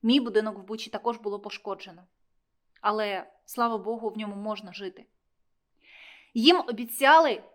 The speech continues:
людям, які повністю втратили житло, все компенсувати,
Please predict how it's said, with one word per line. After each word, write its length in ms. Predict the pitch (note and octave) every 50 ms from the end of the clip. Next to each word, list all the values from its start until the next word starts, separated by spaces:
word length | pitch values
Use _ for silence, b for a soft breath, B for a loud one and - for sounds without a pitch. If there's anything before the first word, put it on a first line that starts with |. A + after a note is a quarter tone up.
| _ -
людям, 480 | A3 A#3+ B3+ C#4 C4+ A3 G#3 E3 - - -
які 280 | G3+ G#3+ A#3 - C4+
повністю 600 | - - _ - C#4+ C#4+ A#3+ A#3+ A3+ A3 - A#3+
втратили 480 | G#3+ - - A#3+ A3 G#3+ G#3+ G#3 G3 F#3+
житло, 420 | G3 G#3 G3+ - G3 F3 - _ _ _ _ _ _ _ _ _ _ -
все 240 | - - - D#4
компенсувати, 800 | D4 C#4+ C#4+ C4 A3+ C4 B3 A#3 - - A3 F#3 E3+ D3+ - _